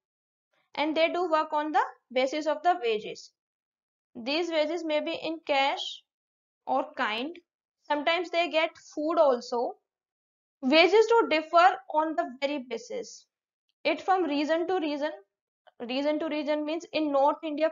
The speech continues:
farm laborers do have different wages, and in South India, they do have different wages.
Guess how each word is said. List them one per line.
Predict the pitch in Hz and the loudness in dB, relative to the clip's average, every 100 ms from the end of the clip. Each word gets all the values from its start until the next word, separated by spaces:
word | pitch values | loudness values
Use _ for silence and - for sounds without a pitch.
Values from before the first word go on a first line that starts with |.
| - | -2
farm | 262 285 | -4 0
laborers | 285 269 285 285 - | 0 0 -2 -4 -6
do | 269 | -4
have | 269 269 233 | 0 0 -2
different | 247 247 294 294 302 - _ _ - | -6 -4 0 2 0 -8 _ _ -8
wages, | 247 269 269 294 - | 0 2 2 -6 -6
and | 254 | -4
in | 277 | -2
South | 277 262 262 277 | 0 0 0 -2
India, | 269 269 | -2 -2
they | 247 | -2
do | 233 269 | -4 -4
have | 247 240 | -2 -4
different | 262 - 269 269 | -6 -8 -8 -2
wages. | 269 269 285 | 0 0 -4